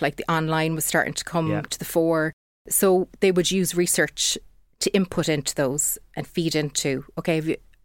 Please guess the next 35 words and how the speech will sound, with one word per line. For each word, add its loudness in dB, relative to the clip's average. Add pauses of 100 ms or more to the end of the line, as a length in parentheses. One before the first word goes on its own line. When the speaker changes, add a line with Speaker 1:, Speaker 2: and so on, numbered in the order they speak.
(140)
Speaker 1:
done 0
voice 0
of -8
the -10
consumer? -2
Have -4
you -2
looked, -2 (280)
have -2
you 0
validated 0
this? 0 (200)
And 2
are 4
they 4
the 0
right 4
consumers 0
to -2
validate 2
it -6
against?" 2
Speaker 2:
Yeah. -4 (320)
Speaker 1:
Because 0 (420)
what 4
I 6
find 0
day 2
to -2
day 2
now 2
in, -6
in -2
my 0
role, 0